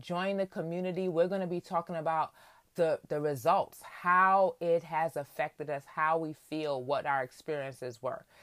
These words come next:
So I hope to see you join us there. I thank you so much for joining me here this time on this episode.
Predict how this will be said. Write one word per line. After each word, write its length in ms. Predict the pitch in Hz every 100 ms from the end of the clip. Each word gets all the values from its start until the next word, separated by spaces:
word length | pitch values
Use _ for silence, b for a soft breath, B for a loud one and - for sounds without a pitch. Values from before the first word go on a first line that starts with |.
| B B
So 160 | - 170
I 140 | 160
hope 280 | 165 170 -
to 100 | 190
see 180 | - 160
you 180 | 156 143
join 340 | 143 139 135
us 160 | 135 -
there. 340 | 120 113 117 - B B B -
I 140 | 143 - -
thank 240 | 165 156
you 80 | 165
so 480 | - - 269 302 220
much 340 | 127 117 - -
for 140 | 135
joining 400 | 123 135 135 131
me 160 | 127 123 _
here 340 | 202 185 123 120 123
this 240 | 131 185 -
time 340 | - 127 127
on 200 | 117 120 117
this 240 | 170 -
episode. 680 | - 123 127 - 120 117 120